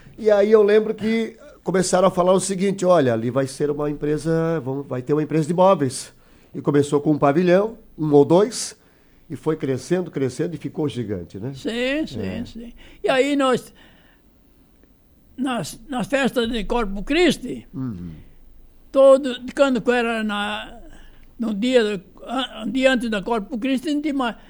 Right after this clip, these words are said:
Speaker 2: era o seu Moacir Damiani, o João Copete, a turma ali, tudo marcava, marcava o risco onde que tinha que ser feito os tapetes pra ir até lá no hospital.
Speaker 1: Sim.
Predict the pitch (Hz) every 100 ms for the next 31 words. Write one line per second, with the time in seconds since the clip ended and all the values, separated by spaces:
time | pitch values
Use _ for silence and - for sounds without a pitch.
0 | - - - - - 285 254 254 294 254
1 | 240 185 302 254 285 294 285 311 302 247
2 | 233 220 285 285 269 285 294 247 214 202
3 | 262 247 233 254 311 302 - _ - 330
4 | 330 311 285 - 262 277 294 302 262 -
5 | _ _ - 233 233 - 240 262 277 262
6 | 240 214 202 285 269 - 339 302 - -
7 | 247 262 208 254 233 190 214 269 254 208
8 | - 226 339 339 254 175 196 240 - 233
9 | 220 208 - 320 320 339 233 - _ -
10 | 123 104 107 123 147 147